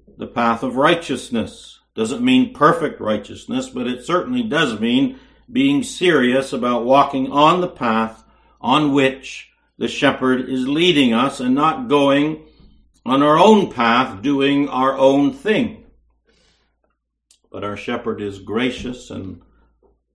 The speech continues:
a gentle shepherd. He gathers the lambs by his arms. He carries them in his bosom. He gently leads those who are with young. He deals lovingly and gently with the weaker sheep. He gently restores those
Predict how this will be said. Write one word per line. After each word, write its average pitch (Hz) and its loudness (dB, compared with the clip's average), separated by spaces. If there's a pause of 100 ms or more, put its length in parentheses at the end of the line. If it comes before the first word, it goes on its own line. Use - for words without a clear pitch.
(280)
a 113 -16
gentle 113 -2
shepherd. 110 -4
He 104 -6
gathers 131 -2
the 123 -8
lambs 127 0
by 120 -2
his 120 -2
arms. 131 -4
He 107 -8
carries 127 -2
them 123 -2
in 127 0
his 123 -6
bosom. 113 -4
He 113 -4
gently 131 -4
leads 135 -2
those 135 -2
who 131 -8
are 131 -4
with 127 -4
young. 123 -4 (360)
He 127 -2
deals 139 2
lovingly 139 2
and 117 -2
gently 143 -2
with 113 -4
the 113 -6
weaker 127 -6
sheep. 151 -6
He - -12
gently 127 -4
restores 131 -2
those 120 -4